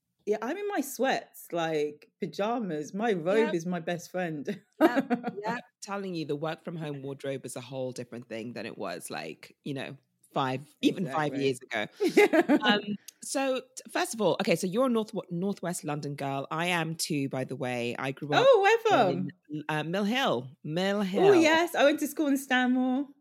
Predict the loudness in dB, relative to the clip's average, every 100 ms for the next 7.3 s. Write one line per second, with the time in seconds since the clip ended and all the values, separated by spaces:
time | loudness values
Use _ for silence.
0 | _ 2 4 4 2 0 2 2 2 0
1 | 0 2 4 4 4 2 2 -2 -4 -6
2 | -2 -2 -4 -8 -6 -4 -2 -2 -4 -4
3 | -6 -6 -4 -2 -2 -4 -8 -12 -10 -8
4 | -6 -4 -6 -6 -8 -10 -16 _ -10 -6
5 | -6 -4 -6 -8 -16 -18 -20 _ _ _
6 | _ -8 -4 -2 -2 -4 -6 -8 -4 -2
7 | -2 -4